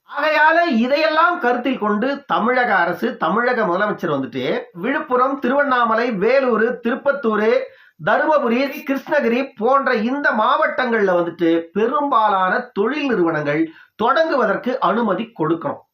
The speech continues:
ஏன்னா இந்த மாவட்டங்கள் மிக மிக மிக பின்தங்கிய மாவட்டங்கள். வேலூர், திருவண்ணாமலை, விழுப்புரம், திருப்பத்தூர் இந்த மாவட்டங்கள் எல்லாம் வந்துட்டு அங்க உள்ள போனீங்கன்னா மாவட்டத்துக்குள்ள பெரிதா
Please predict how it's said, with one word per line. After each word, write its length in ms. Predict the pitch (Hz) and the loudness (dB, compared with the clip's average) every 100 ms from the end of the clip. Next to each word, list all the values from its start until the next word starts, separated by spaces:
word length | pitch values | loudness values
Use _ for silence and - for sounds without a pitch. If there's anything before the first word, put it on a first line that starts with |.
| 127 | -4
ஏன்னா 280 | 151 131 202 - - - - 170 294 | -2 0 -2 -4 -14 -20 -12 -4 -4
இந்த 180 | 311 349 | 0 0
மாவட்டங்கள் 640 | 240 269 262 262 226 170 - 135 | 2 2 2 0 -2 -2 -4 -2
மிக 260 | 226 254 294 | -2 2 2
மிக 300 | 262 247 240 | 2 0 0
மிக 280 | 214 226 311 302 | 0 0 -2 -2
பின்தங்கிய 560 | 285 320 320 285 254 | -4 -2 -2 0 0
மாவட்டங்கள். 560 | 196 185 185 180 156 139 | 0 0 -2 -4 -2 0
வேலூர், 400 | 220 277 277 233 | 2 2 2 -2
திருவண்ணாமலை, 580 | 240 254 247 247 247 247 | -2 0 2 2 2 2
விழுப்புரம், 440 | 240 247 247 247 247 | 0 -2 0 -2 0
திருப்பத்தூர் 560 | 226 - 247 247 240 226 | -2 -2 -4 -2 -2 0
இந்த 120 | 214 | 0
மாவட்டங்கள் 560 | 190 240 285 277 240 226 | 0 2 0 0 0 2
எல்லாம் 200 | 254 233 | 2 0
வந்துட்டு 300 | 185 165 147 190 233 - - - | -2 -2 0 0 -2 -8 -20 -8
அங்க 240 | 135 180 175 165 | -4 0 0 2
உள்ள 240 | 226 330 339 | 2 2 0
போனீங்கன்னா 360 | 247 262 247 247 | 2 0 2 0
மாவட்டத்துக்குள்ள 720 | 196 226 269 226 190 180 165 156 165 - | 2 2 2 0 -4 0 0 2 -2 -2
பெரிதா 420 | 240 269 302 | -2 -2 0